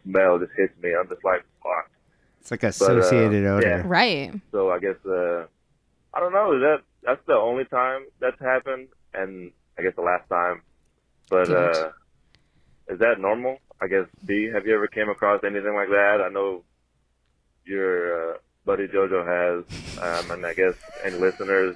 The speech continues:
Speaker 1: guys
Speaker 2: <laughs>
Speaker 1: or girls, any, uh, issues like that where it just wasn't going the right way for a certain reason. Um, but, uh, yeah, I'll, uh,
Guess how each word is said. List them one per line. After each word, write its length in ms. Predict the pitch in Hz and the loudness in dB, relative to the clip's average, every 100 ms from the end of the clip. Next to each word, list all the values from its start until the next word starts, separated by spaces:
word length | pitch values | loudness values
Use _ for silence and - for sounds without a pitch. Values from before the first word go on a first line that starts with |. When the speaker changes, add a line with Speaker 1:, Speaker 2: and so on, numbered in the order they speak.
| - | 0
Speaker 1:
guys 340 | 90 90 92 90 - | 2 4 2 0 -6
Speaker 2:
<laughs> 520 | 269 - - - - | -8 -8 -20 -20 -4
Speaker 1:
or 160 | - 131 | 0 2
girls, 320 | 98 101 101 _ _ _ _ _ _ - | 2 2 0 _ _ _ _ _ _ -10
any, 200 | 90 90 | -6 -2
uh, 380 | 87 87 82 80 80 _ _ _ - | 0 0 0 -4 -8 _ _ _ -8
issues 520 | 95 - - _ 90 | -6 -6 -14 _ -2
like 180 | 95 90 | 0 2
that 300 | 90 92 90 - | 2 4 2 -2
where 440 | - 90 87 82 - _ _ _ _ _ _ _ _ _ _ _ _ - | -4 -2 0 -2 -6 _ _ _ _ _ _ _ _ _ _ _ _ -18
it 100 | 90 | -10
just 160 | 92 | -8
wasn't 300 | 85 90 85 | -2 -2 0
going 260 | 85 87 87 | 2 2 2
the 80 | 85 | 2
right 260 | 87 90 | 2 2
way 280 | 87 87 87 87 _ _ _ _ _ _ _ _ _ _ - | 2 2 2 -2 _ _ _ _ _ _ _ _ _ _ -6
for 140 | 90 | -4
a 80 | 87 | -2
certain 260 | 95 90 85 | 0 -2 -2
reason. 400 | 87 85 87 87 _ _ - | -4 -4 -8 -14 _ _ -2
Um, 520 | 95 95 92 90 87 _ _ _ - | 2 4 4 0 -4 _ _ _ -6
but, 200 | 95 90 | -4 0
uh, 260 | 90 87 82 | 0 0 -2
yeah, 220 | 87 95 85 _ _ _ _ _ _ _ 82 | -2 0 0 _ _ _ _ _ _ _ -6
I'll, 220 | 87 87 | -4 -2
uh, 280 | 85 82 | -2 -4